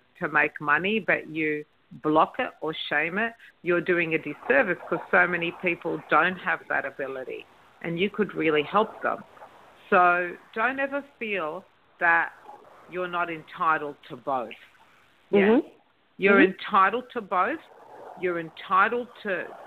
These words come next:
Speaker 1: to, to living on purpose. You're entitled to overcoming the stories in your subconscious or unconscious mind that limit you. You're entitled to abundance and you're entitled to give.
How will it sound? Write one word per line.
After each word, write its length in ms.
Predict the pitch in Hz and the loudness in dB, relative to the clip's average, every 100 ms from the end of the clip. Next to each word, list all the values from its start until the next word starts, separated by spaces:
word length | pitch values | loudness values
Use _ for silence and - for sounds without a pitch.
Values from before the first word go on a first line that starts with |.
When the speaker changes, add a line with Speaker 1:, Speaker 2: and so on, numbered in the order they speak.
| - | -12
Speaker 1:
to, 120 | 185 - - - | -12 -12 -12 -6
to 100 | 185 | -2
living 400 | 180 190 185 165 | 0 -2 -2 -4
on 160 | 165 - | -8 -4
purpose. 420 | 175 185 - 262 247 _ _ - _ _ _ - | -2 -2 0 -2 -4 _ _ -20 _ _ _ -2
You're 200 | 185 185 | 2 4
entitled 580 | 180 - 202 202 233 254 - | 2 -2 2 2 2 -2 -6
to 200 | - 175 | -4 -2
overcoming 720 | 180 175 - - 190 185 180 | -2 -4 -8 -2 -2 -2 -6
the 100 | 156 - - | -10 -12 -10
stories 380 | - 190 208 240 | -2 0 0 -2
in 140 | 202 175 | -4 -4
your 340 | 160 143 - - - - _ - | -4 -4 -6 -10 -20 -20 _ -6
subconscious 680 | - 185 - 196 196 - 240 - | 0 0 0 -8 -8 -8 -12 -8
or 180 | 156 160 | -4 -4
unconscious 580 | 170 - 180 175 - 170 - | -4 -6 -8 -6 -10 -16 -4
mind 340 | 165 160 160 | 4 4 4
that 200 | 156 - | 0 -2
limit 360 | 160 170 185 - | -2 -4 -4 -4
you. 340 | 196 208 294 - - - - - - - | -4 -2 -4 -8 -16 -16 -18 -20 -12 0
You're 220 | 196 185 | 4 4
entitled 720 | 175 - - 208 220 240 240 - | 0 -6 -2 2 4 2 -8 -12
to 120 | 196 | -14
abundance 560 | 170 170 180 202 247 254 - - | -10 -6 -6 -6 -12 -14 -18 -12
and 140 | 175 | -8
you're 160 | 175 165 | -8 -8
entitled 680 | 175 - - 202 196 190 190 - | -10 -16 -8 2 2 2 -6 -10
to 80 | 180 156 | -14 -10
give. 240 | 160 147 | -8 -8